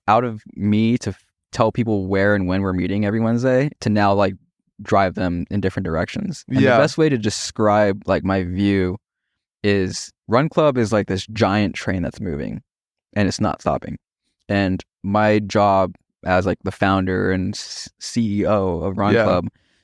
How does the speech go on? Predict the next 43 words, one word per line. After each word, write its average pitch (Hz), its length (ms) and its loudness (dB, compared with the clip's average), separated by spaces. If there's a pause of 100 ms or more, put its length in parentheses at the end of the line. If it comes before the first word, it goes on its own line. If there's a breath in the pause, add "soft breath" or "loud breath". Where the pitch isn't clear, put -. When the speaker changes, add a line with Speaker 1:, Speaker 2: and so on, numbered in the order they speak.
(120)
Speaker 1:
is 110 100 -8
to 110 100 -2
lay 117 200 4
down 143 260 2
all 110 220 2
the 107 120 0
tracks - 360 0
in 90 80 -2
front 104 240 0
of 95 60 0
it 85 120 -4
to - 80 -6
make 101 140 0
sure 95 140 -2
this 92 140 -4
train 98 240 -4
doesn't 95 220 -2
derail. 85 480 -4 (800)
So 113 420 0 (420)
when 135 140 2
I 123 40 4
think 196 160 -2
about 160 180 2
where 127 100 2
Speaker 2:
I 107 40 4
like 104 60 4
Speaker 1:
this 101 100 -4
Speaker 2:
that. 104 80 4
Speaker 1:
train's 107 220 2
going, 113 580 -2 (320)
um, 101 500 0 (200)
I 110 100 2
think 156 180 0
about 123 160 2
all 113 140 2
the 113 100 0
tracks 113 340 0
that 104 80 -2
I'm 101 100 -2
laying 101 200 0
down 95 240 0
for 107 360 0
it. - 120 -4